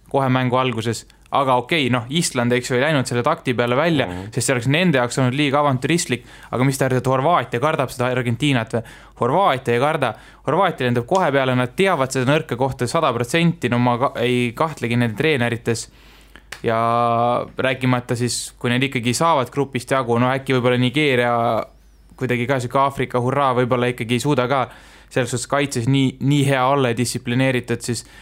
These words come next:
Speaker 1: saavad edasi, aga tippmeeskonnad hammustavad selle kohe läbi, panevad veel lisaks Messi ka kinni ja tegelikult Argentiina, noh,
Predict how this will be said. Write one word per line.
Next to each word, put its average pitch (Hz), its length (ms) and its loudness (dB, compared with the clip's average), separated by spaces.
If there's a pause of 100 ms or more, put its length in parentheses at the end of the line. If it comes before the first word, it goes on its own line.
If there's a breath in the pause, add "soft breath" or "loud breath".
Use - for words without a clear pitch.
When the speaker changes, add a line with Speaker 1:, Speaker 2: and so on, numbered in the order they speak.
(100)
Speaker 1:
saavad 131 260 0
edasi, 135 360 2
aga 120 200 0
tippmeeskonnad 120 960 -2 (400)
hammustavad 123 420 -2
selle 123 160 0
kohe 170 260 0
läbi, 127 400 0
panevad 127 280 0
veel 127 140 0
lisaks 135 240 -4
Messi 160 360 0
ka 139 100 0
kinni 139 400 2
ja 113 120 0 (960 loud breath)
tegelikult 127 400 0
Argentiina, 123 580 2
noh, 117 140 0